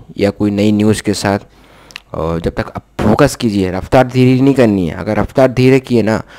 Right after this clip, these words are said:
तो आप, अगर सरप्राइज़ मिल गया आपको आईबीपीएस की तरफ से, आप ही कहोगे इतनी पढ़ाई की है और लास्ट टाइम पे हम धीरे हो गए थे पढ़ाई में, तो वो चीज़ आपको नहीं करनी है।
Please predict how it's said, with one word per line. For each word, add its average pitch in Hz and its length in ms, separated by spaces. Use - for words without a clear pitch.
तो - 80
आप, 113 320
अगर 113 160
सरप्राइज़ 123 520
मिल 117 160
गया 120 180
आपको - 200
आईबीपीएस 98 420
की 92 80
तरफ 80 200
से, - 180
आप 101 260
ही 131 80
कहोगे 123 440
इतनी 127 260
पढ़ाई 110 300
की 120 200
है 120 80
और 107 100
लास्ट 104 240
टाइम 113 140
पे 113 120
हम 110 160
धीरे 110 240
हो 107 140
गए 98 160
थे 87 180
पढ़ाई 90 240
में, 82 160
तो 104 80
वो 113 240
चीज़ 127 280
आपको - 260
नहीं 113 240
करनी 90 340
है। 80 100